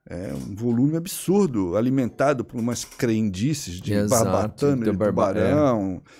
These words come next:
Speaker 1: sabe? Então é um, é uma, um, uma,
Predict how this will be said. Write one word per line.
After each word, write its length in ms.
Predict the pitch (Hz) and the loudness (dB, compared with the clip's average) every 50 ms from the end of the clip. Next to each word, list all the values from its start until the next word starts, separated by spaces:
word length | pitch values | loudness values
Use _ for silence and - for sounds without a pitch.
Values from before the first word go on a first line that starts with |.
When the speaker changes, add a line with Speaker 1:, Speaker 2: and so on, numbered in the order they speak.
| - - | -20 -8
Speaker 1:
sabe? 480 | - - 131 131 107 87 87 90 - - - - - - - _ _ _ _ - | -4 -2 -2 -2 -2 -4 -8 -10 -12 -14 -18 -20 -20 -20 -20 _ _ _ _ -14
Então 340 | 98 98 - - 160 180 | -12 -10 -6 -6 -4 -4
é 140 | 185 160 151 151 | -4 -4 -4 -4
um, 300 | 151 143 139 135 - - - - | -4 -4 -6 -8 -12 -16 -10 -6
é 80 | 120 117 | -4 -2
uma, 320 | 135 143 139 135 123 - | 0 0 0 0 -2 -4
um, 300 | 135 123 123 127 113 107 - _ _ _ _ - | -6 -6 -6 -6 -6 -10 -14 _ _ _ _ -8
uma, 320 | - 110 127 117 - - | -4 -2 -2 -2 -4 -8